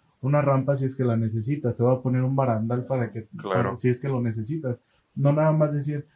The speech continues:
Speaker 1: "Ah, sí, la inclusión es, ay, incluir a todos". Pues sí, puedo incluir a todos, pero también qué oportunidades les voy a dar para que se incluya, para que ellos incluyan a mí. Porque a fin de cuentas, si no tienen esta,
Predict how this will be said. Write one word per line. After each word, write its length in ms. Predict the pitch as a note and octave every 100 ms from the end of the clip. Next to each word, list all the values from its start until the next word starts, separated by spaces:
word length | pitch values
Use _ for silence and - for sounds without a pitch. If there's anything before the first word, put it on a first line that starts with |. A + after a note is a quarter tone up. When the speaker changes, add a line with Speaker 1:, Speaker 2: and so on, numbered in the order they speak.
| _
Speaker 1:
"Ah, 160 | D3 F3
sí, 160 | G3 F3
la 80 |
inclusión 540 | F3 D#3+ C#3+ C3+ D#3+ F3
es, 240 | F3+ - - _ _ _
ay, 320 | D#3 E3 C#3 - _ _ -
incluir 400 | E3 - E3+ F3+
a 100 | F3+
todos". 320 | E3+ C#3 B2 - _ _ _ _
Pues 140 | D3 C#3+
sí, 160 | A3
puedo 240 | G3 F#3+ G#3
incluir 340 | G#3 F#3+ F3+
a 80 | F#3+
todos, 340 | F#3+ F#3 G3+
pero 280 | - G3 E3+
también 340 | D#3+ D3 D3+ D#3+
qué 80 | F3
oportunidades 640 | F3 F3 F3+ E3 D#3 D3+
les 140 | E3 D3+
voy 140 | D3
a 60 | C#3+
dar 180 | C#3+
para 240 | - D3 C3+
que 100 | B2
se 100 | A#2+
incluya, 420 | A2+ C3 C#3 C3+ C3 C3+
para 220 | C3 C3+
que 180 | C3+ C#3
ellos 260 | D3+ E3+ D3+
incluyan 420 | B2 C3+ C3+ A2+
a 60 |
mí. 220 | A2 C#3 - _ _ _ _ _
Porque 220 | C3+ C3 C3+
a 60 |
fin 180 | C3+ D#3
de 100 | E3
cuentas, 360 | E3 D#3+ D#3 - _ _ _
si 200 | - C3
no 160 | C3+ C#3+
tienen 560 | E3+ F3+ F3 D#3+ G2+ B2
esta, 640 | C3+ D#3 D#3 D3+ B2+